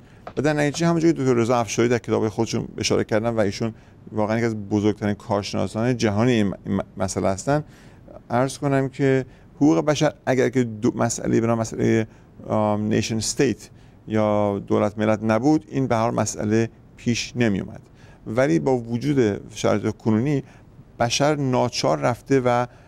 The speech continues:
سعی کرده که از یک بستری از آبشخوری مسئله حقوق رو بیرون بیاره و روی می‌شه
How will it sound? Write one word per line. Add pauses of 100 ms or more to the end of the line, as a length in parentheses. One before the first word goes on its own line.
(120)
سعی
کرده
که
از
یک
بستری
از
آبشخوری (300)
مسئله
حقوق
رو
بیرون
بیاره (680)
و
روی
می‌شه